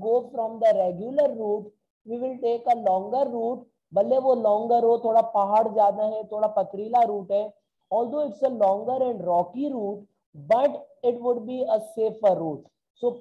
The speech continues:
this shows prophets, shows prophets brilliance, ठीक है, shows prophets brilliance,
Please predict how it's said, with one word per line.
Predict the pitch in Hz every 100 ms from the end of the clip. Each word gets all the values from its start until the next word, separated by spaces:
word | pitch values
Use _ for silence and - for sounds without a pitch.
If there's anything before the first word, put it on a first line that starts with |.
| _ -
this | 262 269 -
shows | 247 254 254 -
prophets, | 196 196 226 277 330 - _ _ _ _ _ _ _ _ _ _ _ _ _ _ _ _ _ _ 226
shows | 240 247 220 202 226
prophets | 196 190 214 233 269 - 254 226 175
brilliance, | 185 185 175 151 131 - _
ठीक | 208 214 226
है, | 254 294 - _ _ _ _ -
shows | 196 202 208 220 240 196 -
prophets | 180 165 165 190 185 247 320 _ _ _ _ _ _ _ _ _ _ _ _ 190
brilliance, | 196 180 143 131 -